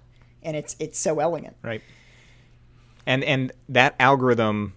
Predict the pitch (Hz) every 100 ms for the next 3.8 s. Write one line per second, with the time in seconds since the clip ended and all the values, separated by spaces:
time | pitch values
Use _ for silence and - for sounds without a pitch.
0 | - 110 - 123 170 147 120 113 117 110
1 | - 131 120 87 123 147 127 113 - 113
2 | 104 104 110 - 110 104 107 - 123 113
3 | 120 117 107 113 107 - 107